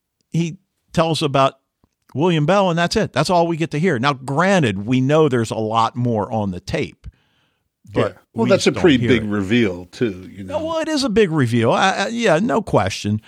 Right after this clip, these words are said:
Speaker 1: You know, the, the funny thing, when Walter hands her the tape, I thought it was the tape of her in the Jacksonville Cortexiphan trial.
Speaker 2: Oh.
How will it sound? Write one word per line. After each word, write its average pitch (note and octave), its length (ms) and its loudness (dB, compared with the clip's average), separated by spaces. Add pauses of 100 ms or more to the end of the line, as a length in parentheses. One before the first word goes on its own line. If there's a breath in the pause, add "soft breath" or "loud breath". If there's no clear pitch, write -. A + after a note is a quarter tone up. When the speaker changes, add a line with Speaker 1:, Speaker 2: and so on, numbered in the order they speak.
(300 loud breath)
Speaker 1:
You G3 160 -2
know, A#3 180 4
the, D#3 260 -10
the D3 180 -2
funny A3 320 0
thing, G3+ 340 0 (100)
when C3+ 480 2 (600)
Walter D#3 440 2
hands D3+ 420 0 (160)
her C3 180 2
the G2+ 120 0
tape, - 540 -2 (800 soft breath)
I G3+ 260 2
thought - 480 -2 (340)
it A#2+ 140 0
was B2 180 0
the B2 80 -2
tape - 360 -6
of A2 140 -4
her G2 480 -4 (560)
in D3 120 2
the C#3 80 2
Jacksonville A#2 640 0
Cortexiphan - 840 -4
trial. A2 560 2
Speaker 2:
Oh. - 40 -20